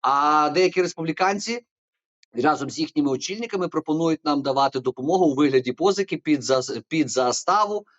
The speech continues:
наших енергоносіїв, енергоресурсів, е, держави Україна. А не здається вам, що це приховані тези Мюнхен-, Мюнхенської змови щодо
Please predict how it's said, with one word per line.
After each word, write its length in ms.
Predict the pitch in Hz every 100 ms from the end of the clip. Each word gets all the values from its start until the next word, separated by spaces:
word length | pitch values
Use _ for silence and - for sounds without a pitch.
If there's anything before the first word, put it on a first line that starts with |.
| _
наших 360 | 135 156 156 160
енергоносіїв, 920 | 135 135 147 135 131 123 - 127 160
енергоресурсів, 1000 | 131 135 123 127 123 - 165 160 160 139 _ - -
е, 160 | 123
держави 440 | 117 131 139 151 139
Україна. 460 | 139 139 127 95 - _ _ _ _
А 220 | 127 131
не 140 | 139 143
здається 400 | 156 269 285 180
вам, 180 | 170
що 120 | 147 139
це 160 | 156
приховані 580 | - 160 180 139 131 123
тези 300 | 190 175 139
Мюнхен-, 500 | 147 143 139 127 143
Мюнхенської 760 | 156 185 160 156 143 156 143 127
змови 400 | 147 175 123 95 - _
щодо 420 | - 185 170 175